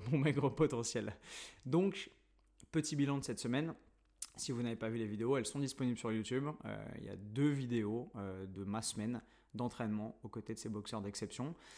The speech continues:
Nous sommes allés, pour vous remettre dans le contexte, aux îles Canaries, euh, et pas sur la plus jolie des îles Canaries, je crois. Euh, j'ai jamais fait les autres, mais celle-là est pas ouf. <laughs> Et on a débarqué, euh,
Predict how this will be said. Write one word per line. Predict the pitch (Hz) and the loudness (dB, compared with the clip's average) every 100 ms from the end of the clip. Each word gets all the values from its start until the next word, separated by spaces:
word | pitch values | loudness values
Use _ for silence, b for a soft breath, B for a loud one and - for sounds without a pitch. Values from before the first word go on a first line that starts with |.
| B B 139 | B B -2
Nous | |
sommes | 127 170 151 | 2 6 8
allés, | 151 156 | 8 6
pour | 147 110 | 4 -2
vous | 113 | 0
remettre | 117 127 | 2 2
dans | 123 | 0
le | 113 | 0
contexte, | 117 135 - 120 | -2 -2 -2 -2
aux | |
îles | 123 131 | -2 -2
Canaries, | - 135 131 117 120 - 123 | 2 2 4 2 0 -2 -6
euh, | 107 101 104 101 101 98 | -4 -4 -4 -6 -6 -6
et | 104 | -4
pas | - 147 | 0 0
sur | - 113 | 0 -2
la | 113 | -2
plus | - 147 143 | -2 0 2
jolie | 127 143 139 143 135 | 6 6 6 4 4
des | 127 113 | 2 2
îles | 123 | -2
Canaries, | - 123 120 120 113 | -2 0 2 0 0
je | 117 | -4
crois. | - 127 147 - | 0 2 2 2
Euh, | 110 104 | -2 -2
j'ai | 104 | -2
jamais | 101 123 113 | 0 0 0
fait | - | -2
les | 110 110 | -2 0
autres, | 160 - - | -2 -2 -8
mais | 113 | -6
celle-là | - 120 - | -2 0 0
est | |
pas | - 131 | 0 2
ouf. | 180 208 - - | 2 0 -2 2
<laughs> | 196 - 170 - 156 - - - 139 | 4 4 2 4 2 0 -6 -4 0
Et | 131 | 2
on | 131 | 4
a | 127 | 4
débarqué, | 131 123 - 147 165 160 | 6 4 4 6 6 4
euh, | 123 113 110 | 2 2 0